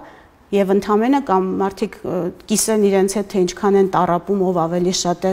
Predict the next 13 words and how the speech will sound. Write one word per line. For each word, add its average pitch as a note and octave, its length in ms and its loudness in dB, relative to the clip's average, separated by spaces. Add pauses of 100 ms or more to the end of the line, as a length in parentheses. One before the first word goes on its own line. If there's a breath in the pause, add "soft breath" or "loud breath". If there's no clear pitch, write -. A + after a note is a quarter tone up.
(120)
ցավ F#3+ 380 -2
ապրում E3+ 380 0
այս E3 180 -4
դեպքի F3 380 -4
մասին, E3+ 300 4
մինչև C4+ 320 4
բոլորը F#3+ 380 2
կմոռանան։ E3+ 640 -2 (540 loud breath)
Չեմ A#3 220 2
ուզում, G#3 280 2
որ F3 180 -2
ար-, F3 260 -2
այս F3 260 -4